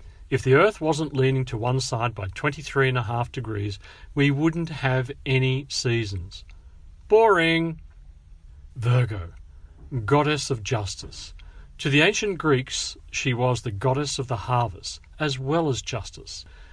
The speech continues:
She would use her scales to weigh good and evil deeds. Legend says that she became so disenchanted with our behaviour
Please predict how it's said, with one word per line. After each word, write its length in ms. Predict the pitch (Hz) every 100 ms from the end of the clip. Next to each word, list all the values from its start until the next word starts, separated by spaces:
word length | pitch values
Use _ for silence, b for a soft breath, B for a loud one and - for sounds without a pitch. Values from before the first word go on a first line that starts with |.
| b
She 140 | -
would 160 | 156 139
use 280 | 160 202 196
her 100 | 190
scales 480 | - 151 131 131 -
to 160 | 131
weigh 280 | 117 123 123
good 440 | 104 127 147 156 -
and 240 | 127 131 -
evil 300 | 120 113 113
deeds. 640 | 104 110 95 90 - - - - - - -
Legend 500 | 123 151 165 190 180
says 420 | - 123 98 98
that 160 | - 117
she 140 | 131
became 380 | 123 123 123 120
so 360 | - 147 151 175
disenchanted 920 | - 160 - 170 160 156 123 120 101
with 160 | 110 120
our 180 | 131
behaviour 600 | 156 175 135 120 113 123